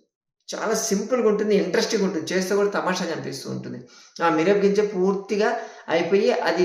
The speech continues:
డ్రై అంటే, ఆ, పొడిలాగా అయిపోయి పడిపోయేంత వరకు దీన్ని వేడి చేయాలి, ఆ వాసన పీలుస్తూ ఉండాలి, వేడి చేయాలి, వాసన, ఆ వచ్చేటువంటి పొగ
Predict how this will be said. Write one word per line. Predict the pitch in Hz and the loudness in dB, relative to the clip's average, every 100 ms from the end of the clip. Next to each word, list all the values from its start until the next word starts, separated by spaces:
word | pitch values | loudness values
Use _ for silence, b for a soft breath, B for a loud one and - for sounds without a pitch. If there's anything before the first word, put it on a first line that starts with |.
| - | 0
డ్రై | 135 156 175 196 190 - | 0 2 4 4 0 -8
అంటే, | 139 156 127 - | -2 -2 -2 -6
ఆ, | 131 131 127 | -4 -4 -4
పొడిలాగా | 165 180 185 175 | -2 2 4 2
అయిపోయి | 175 208 | 0 -2
పడిపోయేంత | - 180 196 185 175 160 | 0 0 2 0 0 -2
వరకు | 151 156 240 B B B | -4 -4 -10 B B B
దీన్ని | 185 185 | 0 2
వేడి | 160 165 202 | 0 2 2
చేయాలి, | 190 208 202 233 - - B - | 2 4 6 4 -2 -12 B -4
ఆ | 170 | 2
వాసన | 170 180 190 180 | 6 6 4 2
పీలుస్తూ | 160 139 - - | 0 -2 -4 -10
ఉండాలి, | 120 104 | -10 -10
వేడి | 139 170 185 185 | -4 0 0 4
చేయాలి, | 202 208 | 6 6
వాసన, | 214 170 160 131 | 2 0 -4 -6
ఆ | - | -4
వచ్చేటువంటి | 143 156 160 214 208 190 | -2 0 2 2 2 2
పొగ | 185 | 2